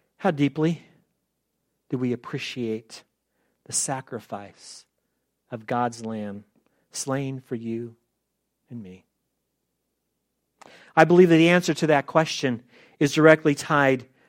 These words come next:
to the second question, this second point to ponder.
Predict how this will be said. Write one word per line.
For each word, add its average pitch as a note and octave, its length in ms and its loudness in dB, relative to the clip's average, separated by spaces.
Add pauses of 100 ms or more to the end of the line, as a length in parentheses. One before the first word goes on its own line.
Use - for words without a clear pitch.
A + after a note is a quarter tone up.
(140)
to D3+ 120 -2
the C3+ 120 0
second E3 400 0
question, A2+ 540 -8 (460)
this C#3 180 0
second E3 380 0
point B2+ 360 -8 (180)
to B2 80 -12
ponder. A#2+ 420 -10